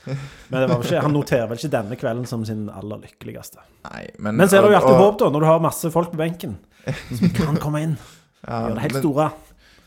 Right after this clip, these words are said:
Speaker 1: men det er jo, altså, det er jo det der, eh, bare sånn for å ta det, det, som du sier, det der at den, hvis den passen går, så er den genial, og det har Torstein Bø, så det er jo derfor han, eh, har gjort det så bra som han har gjort i karrieren sin,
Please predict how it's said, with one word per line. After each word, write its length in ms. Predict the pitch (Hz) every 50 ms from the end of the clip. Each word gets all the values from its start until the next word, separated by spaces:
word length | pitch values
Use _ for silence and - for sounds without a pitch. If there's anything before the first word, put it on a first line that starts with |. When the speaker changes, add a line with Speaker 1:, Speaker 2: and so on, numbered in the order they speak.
| _ _ -
Speaker 1:
men 80 | 127 131
det 80 | 131
er 60 | 131
jo, 80 | 139 143 147
altså, 200 | 123 143 139 143 127
det 60 | 131
er 60 | 131
jo 60 | 127 123
det 80 | 120 110
der, 220 | 110 110 113 110 110
eh, 600 | 110 107 107 107 107 107 107 107 104 104 104 104 107 110 117 113 - _ -
bare 140 | - 110 107 107
sånn 140 | 120 117
for 80 | - 113
å 60 | - _ _ _ _
ta 200 | - - 120 107 110
det, 100 | 113 110 104 101 104 104
det, 80 | 101 104 107 143 160 - _ _ _ _ _ _ _ _ _ _ _ -
som 140 | - 120
du 60 | 117 113
sier, 260 | 117 104 104 113 113
det 80 | - 110 107
der 160 | 90 90 87 -
at 80 | - - 110
den, 140 | 113 117 - _ _ _ _ _ _ _ _ _ _ _ _ _ _ _ _ _ _ _ _ -
hvis 200 | 113 113 - -
den 100 | 131 123
passen 280 | 127 123 117 120 131 123
går, 160 | 131 135 147
så 80 | - -
er 60 | 123 127
den 60 | 127
genial, 260 | 123 123 123 135 143 131 -
og 160 | - 120 120
det 220 | - 139 139 143 131
har 320 | 127 123 131 143 147 139
Torstein 400 | - - 110 - - - 123 139
Bø, 140 | 131 113 82 -
så 140 | - - 113
det 60 | 120
er 60 | 123 120
jo 540 | 123 123 123 120 120 120 120 113 117 113 - - - - - - - - - - - -
derfor 320 | - 113 - - 123 123 120
han, 240 | 113 107 107 107 107
eh, 280 | 104 104 104 104 107 110
har 140 | 107 104 107
gjort 180 | 110 110 -
det 100 | - -
så 120 | 90 85 76
bra 160 | 117 110 101 104
som 200 | 110 - - 110 107
han 100 | 101 104
har 120 | 101 104
gjort 160 | - - -
i 60 | 117 117
karrieren 440 | - 120 110 110 107 98 101 110 107
sin, 240 | - 113 98 98